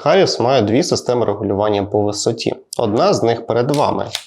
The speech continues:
коли на сошках присутні прорізи, на які ви встановлюєте висоту.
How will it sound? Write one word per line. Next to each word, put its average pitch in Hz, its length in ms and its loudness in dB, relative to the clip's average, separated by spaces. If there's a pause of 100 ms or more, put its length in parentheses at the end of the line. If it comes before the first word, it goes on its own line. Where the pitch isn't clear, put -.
(280)
коли 127 420 4
на 101 420 0
сошках - 640 -2
присутні 135 480 -2
прорізи, 101 640 0
на 107 220 0
які 156 320 0
ви 123 220 2
встановлюєте 107 680 0
висоту. 101 540 -2